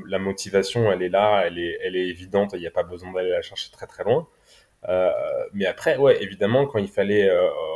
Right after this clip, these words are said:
ranger ma chambre, euh, quand j'étais enfant ou, euh,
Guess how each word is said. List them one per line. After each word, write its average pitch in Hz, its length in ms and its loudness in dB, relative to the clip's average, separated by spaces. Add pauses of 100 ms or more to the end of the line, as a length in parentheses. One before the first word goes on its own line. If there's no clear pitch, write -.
ranger 107 280 -2
ma 107 120 4
chambre, 113 420 2
euh, 90 160 0
quand 92 140 -8
j'étais - 360 -6
enfant 117 440 0
ou, 95 260 -4
euh, 85 300 -6